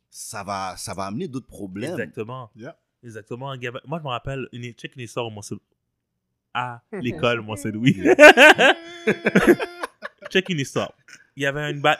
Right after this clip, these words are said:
Speaker 2: une petite bataille. C'est une, une personne, euh, beige contre une personne brown.
Speaker 1: Mhm.
Speaker 2: OK ? Puis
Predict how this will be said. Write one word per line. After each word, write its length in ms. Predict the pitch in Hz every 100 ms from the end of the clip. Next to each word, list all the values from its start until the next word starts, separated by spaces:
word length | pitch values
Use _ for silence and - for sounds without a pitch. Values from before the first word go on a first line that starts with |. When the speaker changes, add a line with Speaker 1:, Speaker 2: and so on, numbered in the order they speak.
| 147
Speaker 2:
une 80 |
petite 160 | 143 175
bataille. 500 | 139 123 143 160 190 _ _ _ _ _
C'est 220 | - - 139
une, 120 | 131
une 80 | 123
personne, 360 | 135 - 143
euh, 400 | 127 120 113 113
beige 420 | 107 117 135 156
contre 200 | - 123
une 80 | 117
personne 420 | 113 - 123 117 107
brown. 340 | 107 98 90 95
Speaker 1:
Mhm. 140 | 87 80
Speaker 2:
OK ? 160 | 78 131 - _ _ _ _ - - _ - -
Puis 320 | - 131 123